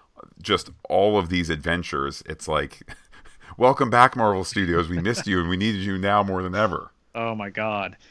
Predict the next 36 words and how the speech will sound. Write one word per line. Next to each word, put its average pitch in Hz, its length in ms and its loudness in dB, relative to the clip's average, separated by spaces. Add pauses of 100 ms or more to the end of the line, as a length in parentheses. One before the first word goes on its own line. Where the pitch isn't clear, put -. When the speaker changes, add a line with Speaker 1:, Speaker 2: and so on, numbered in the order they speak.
(200)
Speaker 2:
And 127 160 -2
Matt, 131 280 0
you 135 120 -8
mentioned, 127 720 -8
uh, 107 320 -6
people 143 280 -10
finding 123 440 -4
us. 110 220 -6
They're 110 180 -6
already 117 380 -4
finding 120 480 -6
the 113 60 -8
Falcon 113 400 -6
and 113 120 -6
the 113 60 -4
Winter 110 260 -6
Soldier 107 460 -10
podcast 131 800 -6
by 117 140 -6
Fantastic 123 800 -6
Geek. 123 260 -8 (160)
We 107 180 -8
have 101 320 -4
our 98 160 -10
first - 580 -8 (220)
Apple 117 260 -4
Podcast 120 720 -4
review. 131 500 -2
This 110 260 -6
left 110 280 -6
for 110 260 -6
us 101 140 -12
by 98 240 -6
Disappointed 160 1000 -4
in 113 320 -6
Bootant. 185 600 -2